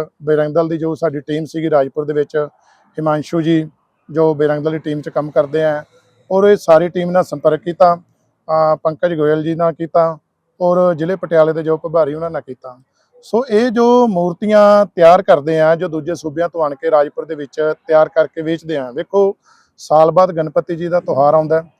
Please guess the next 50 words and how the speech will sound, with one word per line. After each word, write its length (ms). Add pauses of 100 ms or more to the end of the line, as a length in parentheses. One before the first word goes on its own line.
(420)
ਅਸੀਂ 160
ਬੜੀ 240
ਖੁਸ਼ੀ 320
ਨਾਲ 220
ਉਤਸ਼ਾਹ 380
ਨਾਲ 140
ਮਨਾਉਂਦੇ 340
ਆ। 160
ਢੋਲ 400
ਦੇ 80
ਨਾਲ 260
ਅਸੀਂ 340 (400)
ਬੜੀ 120
ਖੁਸ਼ੀ 300
ਨਾਲ 140
ਆਪਣੇ 220
ਘਰ 220
ਦੇ 100
ਵਿੱਚ 220
ਦਸ 260
ਤੋਂ 140
ਤੇਰਾਂ 280
ਦਿਨ 200
ਅਸੀਂ 200
ਗਣਪਤੀ 380
ਜੀ 100
ਨੂੰ 120
ਰੱਖਦੇ 340
ਆ। 140 (520)
ਉਸ 200
ਤੋਂ 180
ਬਾਅਦ 320 (440)
ਅਸੀਂ 180
ਖੁਸ਼ੀ-ਖੁਸ਼ੀ 720
ਜਾ 240
ਕੇ, 420
ਅਹ, 760
ਪਾਣੀ 320
ਦੇ 100
ਵਿੱਚ, 280
ਅਹ, 1120
ਆਪਣੇ 300
ਨਹਿਰ 220
ਦੇ 100
ਵਿੱਚ 160
ਜਾ 180
ਕੇ 120
ਵਿਸਰਜਿਤ 400
ਕਰਦੇ 300
ਆ। 120